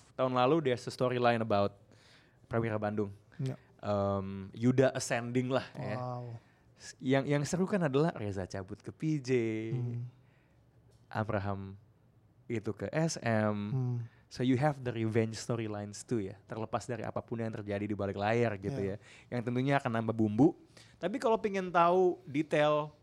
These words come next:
Speaker 1: kekuatan, kelemahan, kans masing-masing tim yang dibedah secara mendalam, pemain-pemain yang players to look out for, langsung aja pantengin Instagramnya Box Out Indonesia. Ada, kita ada deep preview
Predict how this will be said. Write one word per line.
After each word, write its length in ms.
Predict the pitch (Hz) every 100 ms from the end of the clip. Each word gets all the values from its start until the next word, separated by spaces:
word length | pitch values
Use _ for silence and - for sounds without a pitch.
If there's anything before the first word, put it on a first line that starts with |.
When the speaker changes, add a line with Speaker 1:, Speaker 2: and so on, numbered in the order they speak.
| _
Speaker 1:
kekuatan, 480 | - 151 165 165 165
kelemahan, 600 | 156 139 139 139 135 135 131
kans 320 | 135 135 -
masing-masing 540 | 127 131 123 117 131
tim 160 | 131 127 127
yang 240 | 127 123 117
dibedah 340 | 113 113 117
secara 240 | 110 - 117
mendalam, 640 | 117 117 123 131 139 135 - - -
pemain-pemain 560 | - 117 113 113 110 113
yang 200 | 110 107 110 110 -
players 400 | - 120 120 -
to 80 | 120
look 320 | 107 104 107
out 160 | 123 131
for, 400 | - 151 - - - - -
langsung 320 | 131 143 170
aja 180 | 165 175
pantengin 800 | 185 156 160 165 170 190 202 196 -
Instagramnya 880 | 151 160 156 147 143 143 135 131
Box 240 | 120 123 -
Out 140 | 131
Indonesia. 480 | 127 117 110 139 180 - - - - _ _ _ _ -
Ada, 240 | 139 143
kita 400 | 139 160 175 170
ada 200 | 143 143 127
deep 480 | 110 180 208 -
preview 720 | - 165 160 175 185 202 208